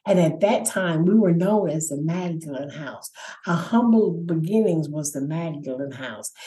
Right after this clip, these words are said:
And then Becca Stevens, as I found her, she's an Episcopal priest, she realized that even though the women were staying clean, they were getting their lives back, going to court and getting their records expunged,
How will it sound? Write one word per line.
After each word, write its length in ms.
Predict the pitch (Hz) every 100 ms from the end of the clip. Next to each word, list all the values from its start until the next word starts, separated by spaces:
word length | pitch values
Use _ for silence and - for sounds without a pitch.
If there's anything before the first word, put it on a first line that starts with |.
| - -
And 180 | 190 180
then 320 | 190 202 175
Becca 300 | 160 180 202
Stevens, 560 | 175 - 202 190 160 151
as 120 | 143
I 140 | 175 208
found 380 | 180 135 139 139
her, 120 | -
she's 280 | 226 170 165
an 100 | 147
Episcopal 460 | - 160 - - 202
priest, 460 | 175 139 156 160 - - -
she 400 | - - 240 262
realized 1080 | 226 214 226 214 180 165 151 156 151 151 165
that 400 | 160 151 135 113 - _ _ _ _ _ _ _ -
even 340 | 226 233 247
though 180 | 208 185
the 100 | 165
women 320 | 156 190 190
were 100 | 156
staying 500 | 151 - 160 156 147
clean, 560 | 147 - 202 214 214 220
they 140 | 180
were 120 | 156 143
getting 220 | 151 147
their 160 | 143
lives 540 | 147 185 202 208 208 202
back, 360 | 208 208 -
going 240 | 180 156 151
to 100 | 147
court 340 | - 208 214
and 80 | 185
getting 160 | 180 170
their 180 | 156 151
records 460 | 185 214 202 214
expunged, 640 | 190 - - 190 190 190